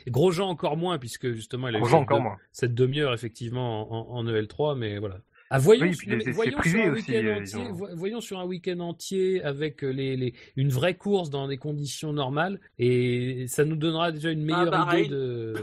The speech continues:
Speaker 1: bah, normalement Bahreïn. Mais bon, déjà Bahreïn, c'est un circuit particulier, donc,
Speaker 3: Oui.
Speaker 1: euh.
Speaker 3: Oui, mais il devrait pas pleuvoir et les qualifs
Speaker 1: Oui.
Speaker 3: sont, bon.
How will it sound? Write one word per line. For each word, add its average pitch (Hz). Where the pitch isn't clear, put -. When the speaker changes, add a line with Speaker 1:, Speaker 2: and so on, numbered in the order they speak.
Speaker 1:
bah, 98
normalement 139
Bahreïn. 131
Mais 139
bon, 175
déjà 156
Bahreïn, 180
c'est -
un 147
circuit 156
particulier, 131
donc, 104
Speaker 3:
Oui. 170
Speaker 1:
euh. -
Speaker 3:
Oui, 226
mais 247
il 226
devrait 202
pas 277
pleuvoir 269
et 262
les 208
qualifs 214
Speaker 1:
Oui. 220
Speaker 3:
sont, 170
bon. 180